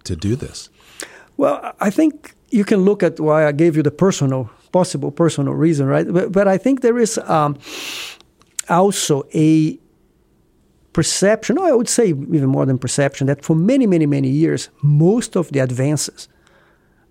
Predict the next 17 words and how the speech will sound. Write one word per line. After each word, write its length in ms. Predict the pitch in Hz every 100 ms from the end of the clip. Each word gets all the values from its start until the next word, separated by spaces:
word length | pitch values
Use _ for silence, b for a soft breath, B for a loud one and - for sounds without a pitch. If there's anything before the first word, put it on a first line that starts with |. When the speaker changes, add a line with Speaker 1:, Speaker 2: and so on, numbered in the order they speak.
| -
Speaker 2:
most 560 | 139 135 180 220 - 175
of 120 | 139
the, 140 | 135
what 140 | 131 135
you 80 | 131
call 280 | 139 131 135 -
cutting 400 | - 156 135 131
edge 520 | 123 151 180 - - -
stuff 460 | - 202 208 - - B B B B B
was 220 | 147 151 -
coming 300 | 165 156 135
from 360 | - 165 165
the 80 | 139
blood 280 | 127 123 -
cancers. 440 | 131 120 - -
And, 180 | - 160 170
and, 300 | 165 156